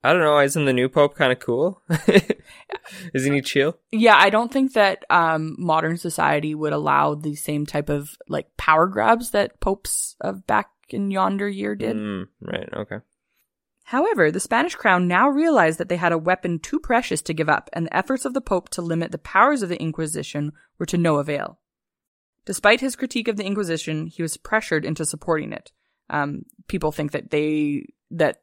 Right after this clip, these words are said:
Speaker 2: Isabel and Ferdinand
Speaker 1: Isabella.
Speaker 2: Isabella and Ferdinand threatened to remove some of their troops that were protecting Rome, so he kinda was like, "Well,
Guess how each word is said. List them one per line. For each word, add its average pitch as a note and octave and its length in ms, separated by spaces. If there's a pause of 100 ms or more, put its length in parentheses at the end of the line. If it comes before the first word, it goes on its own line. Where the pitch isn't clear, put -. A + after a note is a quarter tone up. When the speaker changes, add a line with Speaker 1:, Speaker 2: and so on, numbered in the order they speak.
(100)
Speaker 2:
Isabel D3 500
and D3 240
Ferdinand C#3+ 720
Speaker 1:
Isabella. F#2 380 (180)
Speaker 2:
Isabella D#3+ 440
and E3+ 140
Ferdinand D#3+ 520
threatened D3+ 380
to D3 260 (340)
remove D#3+ 280
some D3+ 140
of D3 140
their C#3+ 140
troops - 460
that C#3+ 120
were C3+ 100
protecting D#3 500
Rome, A3 260
so - 320
he D3 200
kinda - 220
was D3 120
like, C#3+ 180
"Well, F#3 320